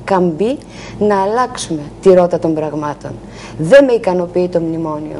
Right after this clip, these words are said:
Έψαξα, δούλεψα, διάβασα, ενημερώθηκα και είπα ότι ναι, υπάρχει λύση. Υπάρχουν οι ανεξάρτητοι Έλληνες.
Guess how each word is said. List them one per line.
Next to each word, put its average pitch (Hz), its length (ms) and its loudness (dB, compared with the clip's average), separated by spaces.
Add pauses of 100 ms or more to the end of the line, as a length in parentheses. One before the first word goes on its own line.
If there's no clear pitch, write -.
(320)
Έψαξα, 247 640 2
δούλεψα, 254 540 -2
διάβασα, 240 720 0 (420)
ενημερώθηκα 226 920 2 (440)
και 233 100 6
είπα 240 440 4 (140)
ότι 220 260 2
ναι, 240 360 2 (220)
υπάρχει 269 480 2
λύση. 254 440 0 (180)
Υπάρχουν 302 460 2
οι 311 80 4
ανεξάρτητοι 277 840 -2 (140)
Έλληνες. 175 540 0